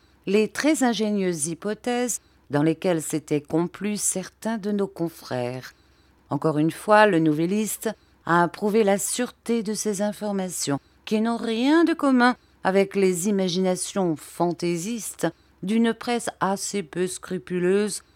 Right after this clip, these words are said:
pour inventer de toutes pièces des renseignements fallacieux. C'était livré à la risée le Reporter, accusé de légèreté et presque de mensonge, et les autres journaux ne manquèrent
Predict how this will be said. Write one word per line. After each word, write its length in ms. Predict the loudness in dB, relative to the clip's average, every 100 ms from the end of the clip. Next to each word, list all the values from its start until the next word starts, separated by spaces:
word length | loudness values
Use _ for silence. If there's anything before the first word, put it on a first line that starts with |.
| _
pour 200 | -4 -2
inventer 580 | 0 0 -2 -2 -4 -6
de 100 | -4
toutes 360 | -8 -10 -12 -12
pièces 440 | -4 -2 -2 -6 -12 _ -8
des 200 | -2 -2
renseignements 760 | 0 -2 0 0 0 0 0 0
fallacieux. 840 | 0 -2 -2 -6 -6 -8 -6 -6 -8 _ _ _ _ _ _ _ _ _
C'était 680 | -8 -6 -2 2 4 4 4
livré 720 | 2 0 0 -2 -2 0 2 4
à 60 |
la 120 | 2
risée 640 | 2 0 -2 -2 0 2 2
le 120 | 0
Reporter, 920 | 0 -2 -4 -6 -4 -2 0 -4 -8 -16 _ _
accusé 560 | -4 -2 -4 -2 0 0
de 80 | 0
légèreté 880 | 0 0 0 -4 -6 -6 -4 -4 -6 _ -6
et 80 | -6
presque 560 | -4 -2 -2 -2 -4
de 140 | -2 0
mensonge, 880 | 0 -2 -2 0 2 0 -6 -12 _ _ _
et 80 | 0
les 220 | 2 2
autres 300 | 0 -2 -4
journaux 480 | -4 -4 0 0 2
ne 80 | 2
manquèrent 480 | 0 -4 -8 -10